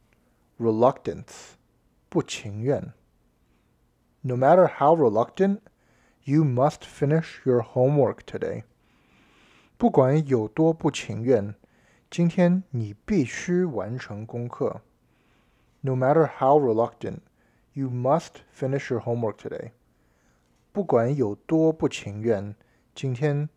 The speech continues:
你必须要完成功课。我们今天学的第二个单词是downstairs，楼下。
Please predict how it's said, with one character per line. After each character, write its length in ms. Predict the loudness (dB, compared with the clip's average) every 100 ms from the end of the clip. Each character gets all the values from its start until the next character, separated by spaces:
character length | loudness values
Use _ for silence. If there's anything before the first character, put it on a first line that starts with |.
| _
你 260 | -12 -12 -14 _
必 260 | -4 -4
须 560 | -6 -12 -6 0 0 0 -6 _ 0
要 140 | 2
完 220 | 2 0
成 200 | -4 -10
功 200 | -8 -10
课。 220 | -6 -8 -8 _ _ _ _ _ _ _ _ _ _ _ _ _ _
我 100 | -4
们 100 | -2
今 140 | 0
天 160 | 2 0
学 160 | 2 0
的 80 |
第 160 | 2 4
二 100 | 4
个 120 | 2
单 180 | -2 -2
词 400 | -4 -8 -8 -8 -12
是 480 | -6 0 2 0 -8 _
downstairs， 960 | 2 4 4 0 0 2 2 -2 -10 -20 _ _ _ _
楼 280 | -6 -4 -4
下。 400 | -2 0 0 -2